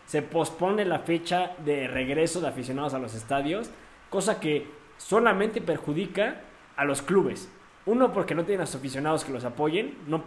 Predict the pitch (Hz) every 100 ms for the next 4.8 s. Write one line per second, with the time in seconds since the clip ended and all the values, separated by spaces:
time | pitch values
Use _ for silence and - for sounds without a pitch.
0 | - 131 147 147 139 165 165 156 - 127
1 | 120 123 131 175 185 - 127 120 143 -
2 | 175 196 - - - - 139 240 240 -
3 | - - - - - 117 - 123 165 180
4 | 151 131 233 220 170 160 175